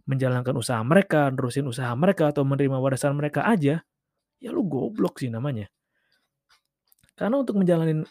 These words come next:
bisnis pun juga lu butuh terjun langsung, nggak bisa semata-mata ya, ya lu yang tadinya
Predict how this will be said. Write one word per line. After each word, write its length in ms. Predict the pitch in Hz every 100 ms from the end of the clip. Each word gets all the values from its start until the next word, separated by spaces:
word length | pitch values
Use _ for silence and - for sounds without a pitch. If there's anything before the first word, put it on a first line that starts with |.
| -
bisnis 240 | 139 180
pun 160 | 285 262
juga 160 | 156
lu 80 | 285
butuh 240 | 247 143
terjun 240 | 151 117 120
langsung, 560 | 107 208 233 151 160
nggak 160 | 175 -
bisa 240 | 147 240
semata-mata 560 | 214 180 165 143 156 208
ya, 160 | 135 - _ _ _ _ _ _
ya 240 | 131 117
lu 160 | 139 170
yang 160 | 139 -
tadinya 400 | 123 123 113